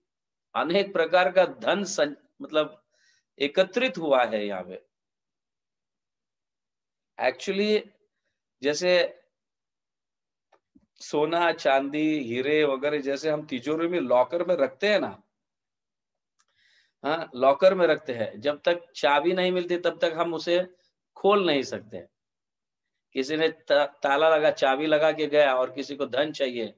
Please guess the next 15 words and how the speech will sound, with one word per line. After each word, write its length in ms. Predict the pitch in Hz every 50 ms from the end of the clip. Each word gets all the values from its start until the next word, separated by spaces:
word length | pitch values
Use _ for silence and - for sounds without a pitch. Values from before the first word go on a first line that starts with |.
| _ _ _ _ _ _ _ _ _ _ -
तो 80 | 139
पॉसिबल 520 | - - 196 196 196 - 170 170 180 170 156
नहीं 200 | 151 131 120 101
है, 200 | 95 - - _ _ _ _ _ _ _ _ _ _ -
वो 60 | 120
जब 220 | 117 131 143 139 -
तक 140 | 156 147
चाबी 400 | - - 143 131 131 131 143 151
से 220 | 135 147 151 151 147
खोलेंगे 520 | - - - 123 127 135 147 156 156 156
नहीं 200 | 151 143 139 139
तब 240 | 143 - 131 131 -
तक 140 | - 147 - - _ _ _ _ _ _ _ _ _ _ 117
मिलेगा 360 | 127 139 156 160 147 139 123
नहीं। 240 | 110 104 98 98